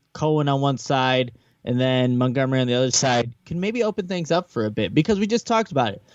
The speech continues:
Both these guys are capable of going out for routes.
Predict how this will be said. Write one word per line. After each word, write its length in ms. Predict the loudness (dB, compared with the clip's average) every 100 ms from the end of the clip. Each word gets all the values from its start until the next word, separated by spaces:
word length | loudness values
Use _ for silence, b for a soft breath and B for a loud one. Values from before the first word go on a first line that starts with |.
| b 0
Both 200 | 0 2
these 160 | 0
guys 320 | 2 2 2
are 120 | 0 -2
capable 640 | 0 0 0 2 2 2
of 120 | 0
going 260 | 2 2 4
out 160 | 2 2
for 120 | 2
routes. 460 | 2 0 -8 -12